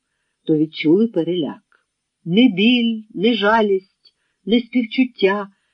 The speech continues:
а лише переляк. Переляк за самих себе. А й справді можуть бути неприємності. «Я був у стані ступору», — сказав на суді Стримовський. Ступор по латині означає зацепеніння,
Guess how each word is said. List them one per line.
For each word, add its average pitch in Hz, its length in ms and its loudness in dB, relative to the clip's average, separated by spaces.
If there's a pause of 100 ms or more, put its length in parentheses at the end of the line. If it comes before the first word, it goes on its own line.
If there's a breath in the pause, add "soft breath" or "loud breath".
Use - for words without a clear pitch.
(320)
а 165 140 0
лише 226 340 2
переляк. 165 580 -4 (680)
Переляк 202 420 4
за 208 100 2
самих 202 380 -6
себе. 147 460 -6 (580)
А 175 120 -6
й 175 60 -4
справді 175 560 -4
можуть 151 380 -4
бути 160 320 -4
неприємності. 165 920 -10 (800)
«Я 233 260 4
був 240 300 2
у 196 60 0
стані 214 420 -4
ступору», — 190 720 -2 (320)
сказав 156 420 -6
на 151 100 -6
суді 160 340 -2
Стримовський. 151 840 -8 (340)
Ступор - 600 0 (480)
по 175 100 0
латині 247 400 2
означає 202 720 -2
зацепеніння, 196 1080 -2